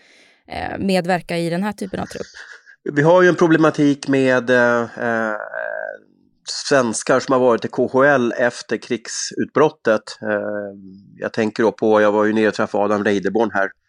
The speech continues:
Speaker 1: Mm.
Speaker 2: för någon vecka sedan. Eh, i helgen gjorde han en helt magisk match mot Zok.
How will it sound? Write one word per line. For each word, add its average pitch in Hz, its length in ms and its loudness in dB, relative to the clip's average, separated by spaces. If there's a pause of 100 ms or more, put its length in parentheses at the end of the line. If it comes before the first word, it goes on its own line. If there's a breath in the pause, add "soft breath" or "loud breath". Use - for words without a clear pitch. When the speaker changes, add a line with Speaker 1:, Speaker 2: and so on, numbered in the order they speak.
(180 loud breath)
Speaker 1:
Mm. 185 220 -8
Speaker 2:
för 196 60 -10
någon 107 100 -2
vecka 104 320 -2
sedan. 98 360 -2 (140)
Eh, 92 380 -4
i - 20 -2
helgen 107 300 2
gjorde 110 200 2
han 104 120 0
en 101 60 0
helt 101 240 0
magisk 117 400 2
match 104 280 -2
mot 107 160 -4
Zok. 135 260 0